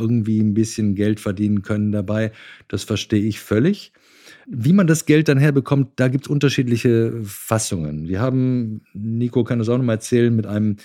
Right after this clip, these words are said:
mit einem Anwalt aus Schweden gesprochen, der versucht es auch, ähm, für direkt mehrere hundert, äh, Anleger sozusagen Geld rauszuschlagen,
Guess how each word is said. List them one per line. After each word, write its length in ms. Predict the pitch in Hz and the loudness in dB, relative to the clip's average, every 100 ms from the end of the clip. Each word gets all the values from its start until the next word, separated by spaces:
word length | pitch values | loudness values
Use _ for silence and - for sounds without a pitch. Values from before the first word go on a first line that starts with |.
| - - - _ - | -20 -20 -20 _ -6
mit 100 | 104 | -2
einem 140 | 101 | 0
Anwalt 260 | 120 113 104 | 2 2 2
aus 100 | 107 | 0
Schweden 420 | 110 127 151 160 | 2 4 4 2
gesprochen, 640 | 143 - 147 139 151 139 123 | 2 0 0 2 2 2 2
der 180 | 123 | 2
versucht 400 | 120 120 120 123 | 4 2 0 -2
es 120 | 110 107 | -4 -4
auch, 520 | 110 151 208 - - | 0 0 0 -4 -8
ähm, 460 | 123 127 131 127 | -2 0 2 0
für 280 | 113 - 147 | -4 0 2
direkt 540 | 123 117 135 - - - | 2 2 0 -4 -12 -2
mehrere 560 | 110 135 131 123 104 | 2 2 2 2 2
hundert, 680 | 117 147 165 175 175 - - 120 | 2 0 0 -2 -6 -14 -8 -4
äh, 360 | 131 131 131 123 _ _ _ | -2 -2 -4 -8 _ _ _
Anleger 540 | - 135 131 139 135 131 | -2 0 4 4 4 2
sozusagen 600 | 131 113 123 120 120 113 | 0 0 0 0 -2 0
Geld 460 | 110 131 147 - 117 | 2 2 0 -6 -4
rauszuschlagen, 960 | 104 143 - 151 - 131 131 143 156 | -2 -2 -2 -6 -4 -2 0 0 0